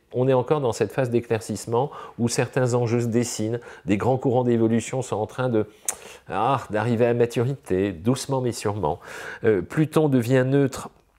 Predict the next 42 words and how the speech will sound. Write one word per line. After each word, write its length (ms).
du 100
vingt 180
janvier 340
au 100
deux 160
septembre, 500
donc 120
vous 40
voyez 180
qu'il 140
ne 20
va 80
pas 140
trop 180
vous 140
casser 260
les 80
pieds 140
cette 240
année, 340
et 180
à 120
partir 340
du 140
deux 160
septembre 520
jusqu'en 320
fin 200
d'année, 360
et 60
après 340
pendant 220
une 80
période 560
dont 160
je 60
vous 80
reparlerai 500
longuement 560
l'année 260
prochaine, 640
Pluton 540